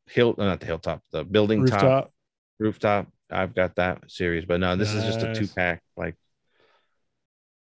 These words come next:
Speaker 1: but, uh, yeah, I, I don't know when that's coming out. I, other than that, I don't remember any other, uh, Funko announcements for Batman Day. I
Speaker 2: Oh,
Speaker 1: was just
Speaker 2: good. Uh,
Speaker 1: like,
Speaker 2: oh, you know
Speaker 1: yeah.
Speaker 2: what we should have mentioned is the, um, all of these,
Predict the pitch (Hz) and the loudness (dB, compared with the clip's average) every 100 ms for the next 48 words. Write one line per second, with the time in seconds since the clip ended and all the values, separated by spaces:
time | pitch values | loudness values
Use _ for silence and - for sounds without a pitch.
0 | _ 87 95 90 82 87 76 67 123 98 | _ -2 0 0 -2 -4 -4 0 0 2
1 | 107 113 110 107 107 107 104 101 98 95 | 2 2 2 0 -2 -4 0 0 0 -2
2 | 98 - 90 92 95 92 - - 90 92 | -4 -6 -6 -4 -6 -8 -10 -6 -4 -4
3 | - 98 98 87 92 95 90 92 95 - | -4 -2 -2 -4 -2 -2 -2 -2 -4 -4
4 | 95 95 92 92 92 92 90 90 85 82 | -4 -2 0 0 2 0 0 0 -4 -10
5 | _ _ _ _ _ _ _ _ _ _ | _ _ _ _ _ _ _ _ _ _
6 | 90 92 90 80 87 87 - 113 101 98 | -2 0 0 -2 -4 -6 -2 -2 2 0
7 | 95 98 98 90 - 85 87 95 - 87 | 2 0 -2 -8 -6 -6 -2 -4 -4 -8
8 | 85 85 85 87 - _ _ _ - - | -6 -6 -6 -10 -20 _ _ _ -20 -4
9 | 98 131 123 131 147 131 135 156 147 170 | 4 6 8 6 8 6 6 8 8 8
10 | 180 - 160 139 151 147 131 123 107 120 | 8 6 2 4 4 4 2 2 0 -2
11 | 123 120 123 120 117 117 113 95 _ 143 | 0 -2 2 2 4 2 0 -6 _ 6
12 | 165 151 131 131 123 - | 8 8 6 4 2 -4